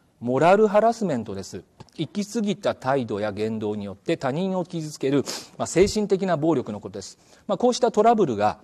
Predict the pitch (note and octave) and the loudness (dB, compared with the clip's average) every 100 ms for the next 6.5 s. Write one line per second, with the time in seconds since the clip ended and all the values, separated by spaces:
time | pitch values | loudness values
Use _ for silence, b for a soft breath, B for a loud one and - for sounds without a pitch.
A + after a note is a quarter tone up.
0 | _ _ C3 F#3 B2 - A2 A2 B2+ A#2+ | _ _ -2 0 0 -4 -6 -6 -6 -6
1 | A2+ A2 - D3 B2+ G2+ G#2 F#2+ - - | -6 -6 -6 -8 -6 -8 -10 -12 -16 -20
2 | b b b b b - D3+ - C#4+ C4 | b b b b b -2 -2 2 2 4
3 | F3+ A#2+ C3+ C#3 C#3+ C3 A#2+ D3 C3+ C#3 | 2 2 0 -2 -2 -2 -2 -6 -2 0
4 | B2+ G#2+ D#3 - - F#3 F3+ F#3 F3 E3 | 0 2 2 2 -4 -4 2 2 2 0
5 | D#3+ E3+ B2+ A#2 G#2 G2 B2+ A#2+ A2 B2+ | -2 -2 -2 -2 -4 -4 -4 -4 0 0
6 | A#2 A2+ C3 D3 G#3+ | 2 -2 -2 -2 -2